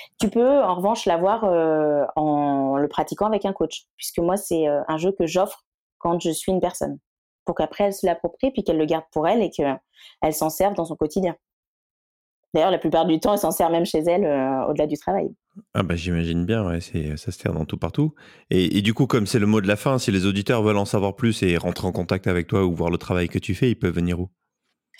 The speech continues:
Speaker 1: Eh ben, ils peuvent aller sur mon site, sur, euh, merci mon coach point com. Dans la rubrique atelier, bah, par exemple, euh, il y a effectivement l'atelier sur la gestion des émotions.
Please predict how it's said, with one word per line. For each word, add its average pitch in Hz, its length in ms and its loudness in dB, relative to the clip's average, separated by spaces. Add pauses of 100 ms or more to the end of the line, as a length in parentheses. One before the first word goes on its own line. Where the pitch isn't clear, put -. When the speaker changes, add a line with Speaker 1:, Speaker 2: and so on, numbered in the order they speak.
(200)
Speaker 1:
Eh 175 80 0
ben, 208 100 2
ils 214 80 2
peuvent 214 120 2
aller 196 140 2
sur 240 160 0
mon 208 120 2
site, - 340 -2 (140)
sur, 170 420 -2
euh, 160 280 2
merci 208 300 0
mon 220 120 2
coach 214 220 -2
point 180 140 -2
com. 214 260 0 (920)
Dans 180 80 2
la 180 100 2
rubrique 196 360 0
atelier, 202 540 2 (140)
bah, 165 100 -2
par 175 160 0
exemple, 180 440 0
euh, 160 200 4
il 156 100 0
y 165 80 2
a 175 100 2
effectivement 180 420 -2
l'atelier 175 380 0
sur 208 180 -2
la 160 100 2
gestion 165 220 -2
des 190 140 0
émotions. 170 340 -2